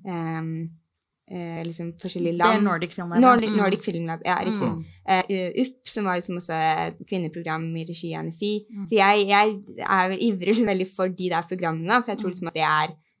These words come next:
Speaker 1: det er sånn godt med den kontinuiteten, og det at du blir sett, og du blir på en måte også litt sånn holdt ansvarlig med prosjektene dine,
Speaker 2: Mm.
Speaker 1: eh, i samarbeid med andre. Og det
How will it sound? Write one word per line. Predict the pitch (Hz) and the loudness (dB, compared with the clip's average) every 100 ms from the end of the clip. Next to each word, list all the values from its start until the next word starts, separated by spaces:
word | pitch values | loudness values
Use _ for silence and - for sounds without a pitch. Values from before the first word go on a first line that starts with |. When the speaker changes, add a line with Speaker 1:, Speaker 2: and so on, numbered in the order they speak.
| _ | _
Speaker 1:
det | |
er | 190 196 | -2 0
sånn | 190 | 0
godt | 185 - - | -4 -6 -4
med | 190 | -2
den | 175 | -2
kontinuiteten, | 165 180 185 180 - 139 - - | -4 -6 -4 -4 -2 -2 -4 -6
og | 185 | -4
det | |
at | 165 | -4
du | 175 | -6
blir | 175 | -8
sett, | - 240 247 - | -2 0 -2 -6
og | 185 | -8
du | 185 | -8
blir | 185 | -4
på | |
en | 185 | -4
måte | 170 | -4
også | 170 | -8
litt | 170 165 | -10 -8
sånn | 170 | -8
holdt | 175 170 175 | -6 -6 -6
ansvarlig | 175 - 170 143 156 170 | -6 -4 -2 0 0 -4
med | 156 | -6
prosjektene | 170 170 170 - 151 | -8 -10 -10 -10 -10
dine, | 147 170 180 _ | -6 -4 -6 _
Speaker 2:
Mm. | 202 175 160 | -14 -14 -10
Speaker 1:
eh, | 180 170 170 165 165 165 165 - _ _ _ 190 | -6 -4 -4 -4 -6 -8 -10 -16 _ _ _ -8
i | |
samarbeid | 185 180 160 156 151 | -4 -2 -2 -4 -2
med | 175 | -2
andre. | 170 170 185 | 0 2 2
Og | 202 | 2
det | 214 | 2